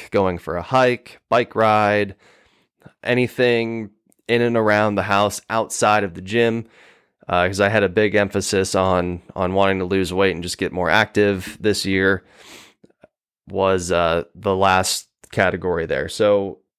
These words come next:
went by each day there. So I set it up for a month. So I had each category at the top in the columns.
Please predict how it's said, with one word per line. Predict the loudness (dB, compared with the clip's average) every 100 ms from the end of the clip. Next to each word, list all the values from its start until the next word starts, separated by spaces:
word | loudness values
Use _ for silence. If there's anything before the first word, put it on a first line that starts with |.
| -14
went | -2 -2 2
by | 0
each | 2 -2 -2
day | 0 2
there. | 2 2 2
So | 0 0 2 2
I | 0 -4 -4
set | -2 0
it | 2
up | 0 -2
for | -2 0 2
a |
month. | 2 2 0 -4
So | 0 2
I | 2 0
had | 0 -2 -4
each | -8 -2
category | -2 0 0 2 2
at | 0
the | -2
top | 0 2 2 -4 -16 -6
in | -2 -2
the | 0
columns. | 0 0 0 -2 -6 -12